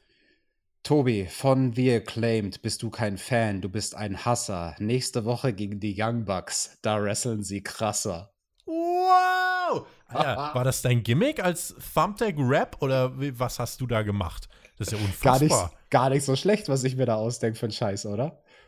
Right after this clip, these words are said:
Speaker 2: Ist so. Und vor allem wahrscheinlich wirklich aus dem Finger gesaugt. Und, äh, das funktioniert gut. Also, äh, Alex, als Battle-Rapper können wir in die Schlacht schicken, wenn hier irgendwie auf YouTube mal der Company War gegen, äh,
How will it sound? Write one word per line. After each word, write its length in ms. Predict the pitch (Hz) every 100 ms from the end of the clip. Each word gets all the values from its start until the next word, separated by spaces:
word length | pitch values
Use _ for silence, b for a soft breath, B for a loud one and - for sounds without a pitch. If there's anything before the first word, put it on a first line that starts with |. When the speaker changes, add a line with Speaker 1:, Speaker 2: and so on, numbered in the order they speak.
| b
Speaker 2:
Ist 220 | 175 -
so. 160 | - 101
Und 160 | 110
vor 140 | - 123
allem 180 | 120 104
wahrscheinlich 340 | - 117 104
wirklich 180 | 160 139
aus 120 | 117
dem 100 | 107
Finger 280 | - 214 160
gesaugt. 580 | 110 98 95 123 156 - b b
Und, 320 | - 120 123
äh, 160 | 113 101
das 180 | - -
funktioniert 560 | 113 101 - 180 233
gut. 280 | - 202 117
Also, 400 | 107 101 110 113
äh, 140 | 117 110
Alex, 340 | 113 123 127 131
als 160 | 117
Battle-Rapper 500 | - 123 156 147 143
können 200 | - 139
wir 60 | 143
in 60 |
die 80 | 127
Schlacht 280 | - 160 -
schicken, 300 | - 110 104
wenn 120 | 104
hier 120 | 107
irgendwie 300 | 107 107 104
auf 160 | 107 101
YouTube 260 | 113 123 104
mal 120 | 101
der 100 | 98
Company 360 | - 127 113
War 240 | 101 104 104
gegen, 400 | 104 98 98 101
äh, 340 | 104 98 92